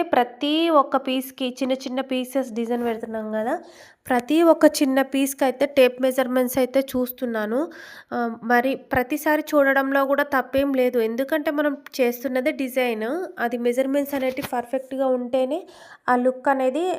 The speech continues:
క్రాస్ క్రాస్గా నీట్‌గా కనబడుతుంది. లేకపోతే ఒకటి పైనకు ఒకటి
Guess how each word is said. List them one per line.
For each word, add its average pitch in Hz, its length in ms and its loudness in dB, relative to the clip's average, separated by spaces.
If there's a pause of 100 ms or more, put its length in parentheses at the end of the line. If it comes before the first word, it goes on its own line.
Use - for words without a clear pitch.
క్రాస్ 254 320 0
క్రాస్గా 254 460 0
నీట్‌గా 247 420 -2
కనబడుతుంది. 220 640 -2
లేకపోతే 233 420 -2
ఒకటి 247 280 -2
పైనకు 247 540 0
ఒకటి 247 260 0